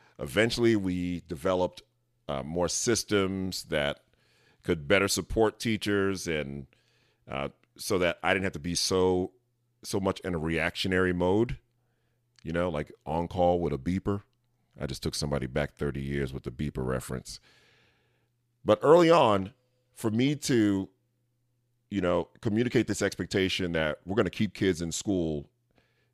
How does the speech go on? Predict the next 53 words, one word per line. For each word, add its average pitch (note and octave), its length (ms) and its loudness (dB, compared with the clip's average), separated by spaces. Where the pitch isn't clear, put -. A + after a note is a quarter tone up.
you D#2 120 -6
know, D2+ 220 -2
at D#2+ 140 0
all F#2 200 2
costs, F2 520 2
you E2+ 60 -6
know, D2+ 100 -4
short G2 240 0
of E2 100 -2
extreme F#2 520 -4
circumstances, D2 1160 -6
it A2 100 6
wasn't A#2+ 320 6
enough A2+ 240 4
to G#2 100 -4
just F#2 180 -2
tell G2+ 200 4
my F2 140 2
staff F2+ 420 2
that D2+ 320 2
and, D#2 220 -6
and D#2 320 -6
walk D#2 260 0
away, D2 440 0
like, C2+ 220 -10
put F2+ 120 -6
that F2 160 -2
in D#2 40 -6
a E2 60 0
memo D#2+ 560 2
in D2 120 -8
the D#2 40 -2
staff E2 340 2
newsletter D#2+ 460 2
and D2 220 -4
walk D#2 240 2
away. D2+ 400 2
I C2+ 120 -2
needed G2 240 -2
to F#2 140 -2
offer E2 540 2
some F#2+ 220 0
support. A2+ 520 0
Now, F#2 380 4
the G2+ 80 -2
support D#3 380 6
could B2+ 140 2
have A2 80 0
come A2+ 160 0
in G#2+ 80 4
other G2 140 2
forms. F#2 480 -2
I, D2+ 140 -6